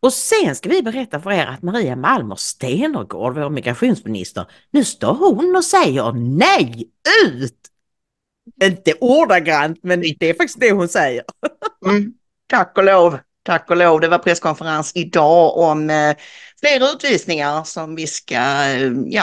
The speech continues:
Speaker 2: vi visar ett litet klipp med, men mest när hon förklarar att nu blir det ännu tuffare tag här.
Speaker 1: Ja, och så ska jag berätta att vi har några Plotina-sponsorer. Vi har Rolf som skänker sitt arvode till vår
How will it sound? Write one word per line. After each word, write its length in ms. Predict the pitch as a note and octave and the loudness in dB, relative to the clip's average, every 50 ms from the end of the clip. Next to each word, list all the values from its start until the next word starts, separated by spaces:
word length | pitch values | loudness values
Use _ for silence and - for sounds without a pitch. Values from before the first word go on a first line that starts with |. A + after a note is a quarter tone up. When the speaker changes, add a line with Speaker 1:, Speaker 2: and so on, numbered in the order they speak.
| - - | -4 -4
Speaker 2:
vi 140 | - F#3 F3+ | -4 -4 -2
visar 280 | F3 F3+ F#3 - E3+ D3 | -2 -2 -2 -2 -2 -4
ett 80 | - - | -4 -6
litet 320 | E3 D#3+ - - - - - | -10 -10 -8 -8 -10 -10 -12
klipp 260 | - - - - - | -12 -12 -12 -10 -8
med, 140 | D3 C#3 D3+ | -8 -6 -6
men 120 | D#3 - | -6 -6
mest 240 | - - - - - | -6 -8 -8 -10 -10
när 60 | - | -8
hon 300 | - D#3+ D#3+ C#3 A2+ - | -6 -6 -6 -6 -8 -8
förklarar 680 | - C3+ - - D#3 C3+ C3 A#2+ A2+ A2 A#2 B2 A#2 A2+ | -8 -8 -6 -4 -4 -4 -4 -4 -6 -8 -8 -8 -8 -8
att 180 | B2+ B2+ - - | -8 -8 -8 -6
nu 600 | C#3 C#3 F#3 F#3 G3 A#3 G#3 G3 F3+ E3+ E2+ - | -6 -6 -4 -2 -2 -2 -4 -4 -6 -8 -10 -8
blir 220 | - F#3+ F3+ F3+ | -6 -4 -2 -2
det 100 | E3+ E3+ | -2 -2
ännu 140 | F3+ D#3 C#3 | -2 -2 -2
tuffare 360 | C3 - D#3 D#3 - C3+ B2+ | -2 -2 -2 -2 -2 -4 -4
tag 260 | B2+ - D3 B2 G#2+ C#3 | -2 -2 -2 -2 -2 -2
här. 160 | C#3 C3 B2+ - _ _ _ _ _ _ _ _ _ - | -2 -4 -6 -10 _ _ _ _ _ _ _ _ _ -6
Speaker 1:
Ja, 260 | G3+ B3 B3+ - - - _ - - - - - _ _ - | -2 -2 -2 -2 -2 -6 _ -20 -20 -20 -20 -20 _ _ -4
och 160 | C#4 D#4 E4 | -4 -4 -4
så 80 | D#4 B3+ | -6 -6
ska 120 | - B3+ | -6 -2
jag 200 | B3 A#3 G3 F3+ | 0 0 0 0
berätta 360 | G3 F3+ F3 E3+ - - D3 | 0 -2 -2 -2 -2 -2 -4
att 140 | D3 D3 - | -4 -4 -4
vi 40 | D#3 | -6
har 200 | D#3 D3+ C#3 A#2+ | -4 -4 -4 -4
några 280 | B2+ B2 A2+ B2 B2+ | -4 -4 -2 -2 -4
Plotina-sponsorer. 1120 | - _ - F#3+ F#3+ F#3 E3 C3 - C#3+ B2+ A#2+ A2+ - - A#2 - - C#3 C3 B2+ B2 C3+ | -4 _ -6 -4 -2 -2 -2 -2 -4 -8 -10 -12 -12 -12 -10 -10 -6 -4 -2 -2 -2 -2 -2
Vi 80 | D#3+ D#3+ | -2 -2
har 240 | D#3 E3 E3 D3+ C#3+ | 0 2 2 2 0
Rolf 760 | - _ F3 A3+ D#4 F4 D4+ B3 F#3+ E3 D#3 C#3+ - - | -2 _ 2 4 6 6 6 6 4 2 2 0 -2 -8
som 240 | - - B2 B2+ B2+ | -12 -10 -10 -10 -8
skänker 380 | - D3+ D3 C#3+ B2+ - C#3 C3 | -6 -6 -4 -4 -6 -8 -10 -10
sitt 300 | - - C#3+ A#2+ - - - | -8 -8 -10 -10 -8 -6 -2
arvode 920 | G3 G#3+ G#3+ G#3 G3+ F3+ D3+ D#3 B3 D#4 D#4 B3 F3+ D3+ A#2 C3 B2+ C3 | 0 2 2 2 0 -2 0 2 2 4 4 4 2 2 0 0 -2 -2
till 180 | - - D3 C3 | -4 -6 -6 -4
vår 200 | C#3+ C#3 C3 | -2 -4 -4